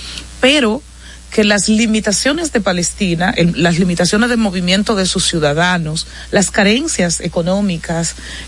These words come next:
que tiene Palestina a propósito del conflicto, sirven, si se quiere, de, de excusa importante para el terrorismo de hoy. Y los palestinos siempre han dicho, "Nosotros no nos podemos mover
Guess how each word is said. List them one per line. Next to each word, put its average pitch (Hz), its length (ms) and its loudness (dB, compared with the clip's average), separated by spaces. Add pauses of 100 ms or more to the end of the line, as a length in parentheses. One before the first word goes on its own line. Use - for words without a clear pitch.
que 190 100 4
tiene 233 320 4
Palestina 202 540 2
a 156 140 -2
propósito 220 540 -2
del 214 120 2
conflicto, 202 680 0 (500)
sirven, 311 500 2
si 262 160 2
se 226 180 0
quiere, 247 380 0
de, 226 200 0
de 226 220 0
excusa 226 760 0
importante 190 840 -2 (560)
para 240 420 2 (120)
el 226 160 0
terrorismo 202 720 -2
de 180 180 -2
hoy. 233 260 2 (400)
Y 233 100 2
los 226 180 2
palestinos 247 680 0
siempre 233 480 0
han 226 140 0
dicho, 214 360 0 (280)
"Nosotros 233 460 2
no 233 220 2
nos 240 160 0
podemos 220 600 0 (160)
mover 214 760 2